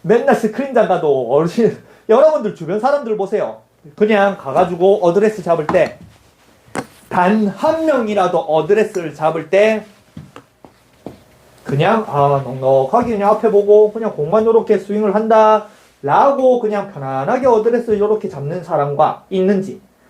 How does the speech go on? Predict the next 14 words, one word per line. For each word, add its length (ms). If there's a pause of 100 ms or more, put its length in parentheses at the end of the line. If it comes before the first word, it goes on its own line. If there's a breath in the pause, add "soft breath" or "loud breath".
(240 soft breath)
아니면은 580
여러분들 500
주변 260
사람들 440
중에 320
모든 640
사람들 400
전부 360
다 280 (400)
뒤에서 220
에이밍을 480
하고 460 (120)
홀컵을 400
바라보고 800